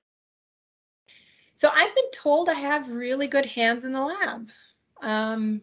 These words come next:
just consistency of data. I am very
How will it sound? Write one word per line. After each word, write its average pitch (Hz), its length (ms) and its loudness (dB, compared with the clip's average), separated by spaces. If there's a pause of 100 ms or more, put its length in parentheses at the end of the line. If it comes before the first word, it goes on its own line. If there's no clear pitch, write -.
(140)
just - 320 -6
consistency 247 680 -4
of 233 120 0
data. 247 580 4 (420)
I 226 180 6
am 240 160 4
very 220 600 2